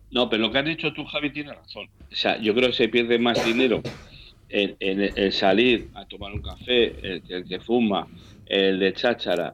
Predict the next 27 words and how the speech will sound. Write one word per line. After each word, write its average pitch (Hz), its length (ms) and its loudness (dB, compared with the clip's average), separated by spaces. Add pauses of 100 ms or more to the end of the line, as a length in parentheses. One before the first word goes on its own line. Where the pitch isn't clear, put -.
el 95 180 -4
tal 107 360 2
cual, 117 300 0 (100)
perdemos 117 340 2
más 101 160 2
dinero. 90 320 -4 (200)
Lo 101 120 -12
que 92 80 -12
pasa - 220 -4
es 117 80 0
que 113 240 2
en 107 140 4
esto 117 320 0
es 104 160 -2
un 104 100 2
gasto 107 480 -2 (500)
también, 110 400 2
eh, 92 600 0 (160)
del 95 300 -6
ayuntamiento, 104 840 2 (340)
eh, 101 200 -4
de 98 120 4
las, 90 320 0
de 95 200 -4
las 95 200 0
arcas 117 280 2
municipales, 117 720 2